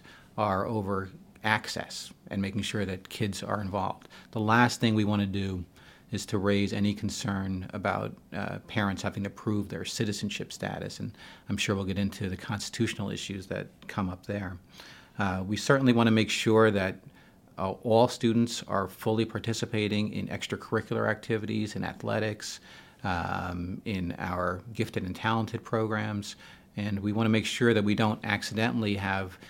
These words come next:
disparities in discipline that are, are the result of some, uh, biases that may be built into our approach to, to discipline issues.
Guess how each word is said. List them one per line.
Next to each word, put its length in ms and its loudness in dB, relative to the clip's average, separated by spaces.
disparities 800 0
in 220 -2
discipline 640 -2
that 160 -2
are, 120 0
are 460 -2
the 140 -6
result 500 -4
of 340 -6
some, 520 -4
uh, 240 -2
biases 680 2
that 140 -4
may 140 0
be 140 -2
built 280 -4
into 720 -2
our 220 -2
approach 560 -4
to, 320 -6
to 100 -12
discipline 460 -6
issues. 440 -8